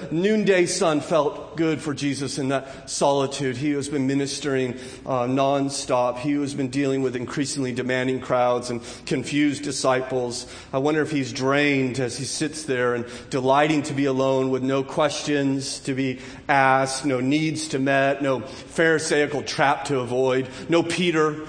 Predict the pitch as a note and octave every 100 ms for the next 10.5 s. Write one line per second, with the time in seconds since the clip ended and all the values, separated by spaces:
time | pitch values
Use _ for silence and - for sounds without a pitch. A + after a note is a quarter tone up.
0 | - C#3+ D#3+ F3 F#3+ F#3+ F#3 E3+ A#3 F3+
1 | D3 F3+ F#3 F#3 F3 C#3+ E3 C#3 - -
2 | - - - - - - - - - D3+
3 | F3+ - - - - - - E3 G3 G#3
4 | G3+ G3 F#3 E3+ - G3+ F#3 - E3 -
5 | F#3+ - E3 D3 C#3+ C#3+ D3 B2 A#2+ A2+
6 | A2 G#2 A2+ - - - - - - -
7 | - - - - - - - D3+ C#3 B2+
8 | - A#2+ A2 - - - - - - -
9 | - - - A#2+ - D#3 C3 A#2 G#2+ A2+
10 | C3 - - -